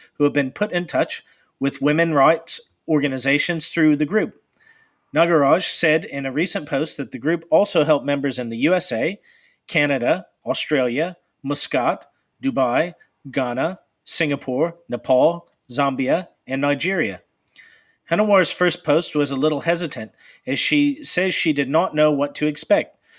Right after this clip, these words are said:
She wrote, "The withdrawal symptoms can be very bad, where you have become completely immobilized. You can't think. You can't keep your eyes open.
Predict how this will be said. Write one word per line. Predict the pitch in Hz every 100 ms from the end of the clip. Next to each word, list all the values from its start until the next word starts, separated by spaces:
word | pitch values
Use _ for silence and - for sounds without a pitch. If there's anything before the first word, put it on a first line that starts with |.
| _
She | - 190
wrote, | 165 151 156 - _ _
"The | 143
withdrawal | 147 147 151 190
symptoms | 208 185 175 165 147
can | - 135
be | 127
very | 156 180
bad, | 135 139 147 - _ _
where | - 143
you | 147
have | 147
become | 143 120 156 139
completely | 139 - 196 196
immobilized. | 180 175 185 160 110 98 - _ _ -
You | 143
can't | - 180 160
think. | 202 156 104 - _
You | 127
can't | - 185 196
keep | - 180
your | 170 165
eyes | 190 -
open. | 127 110 95